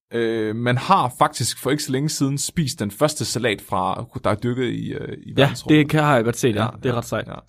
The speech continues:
Speaker 2: Det er ret vildt.
Speaker 1: Ja.
Speaker 2: Så det er sindssygt. Både høns og planter og, øh, oksekød kan du få i rummet.
Speaker 1: Ja,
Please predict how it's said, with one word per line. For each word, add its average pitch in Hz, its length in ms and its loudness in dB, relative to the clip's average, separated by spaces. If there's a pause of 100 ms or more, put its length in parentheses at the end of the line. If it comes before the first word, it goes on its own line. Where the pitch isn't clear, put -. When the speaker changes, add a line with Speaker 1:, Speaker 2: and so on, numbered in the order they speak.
(340)
Speaker 2:
Det 120 140 -2
er 110 60 -4
ret 107 160 -4
vildt. - 180 -8 (200)
Speaker 1:
Ja. - 80 -12 (520)
Speaker 2:
Så - 80 -2
det 139 40 0
er 123 40 -2
sindssygt. 143 380 2 (120)
Både 170 400 6 (520)
høns 180 300 2
og 131 160 -4
planter 156 460 2
og, 120 420 4
øh, 113 100 0
oksekød 127 460 0
kan 127 180 -2
du 120 60 0
få 139 140 6
i - 20 6
rummet. 120 260 4 (320)
Speaker 1:
Ja, 120 120 -2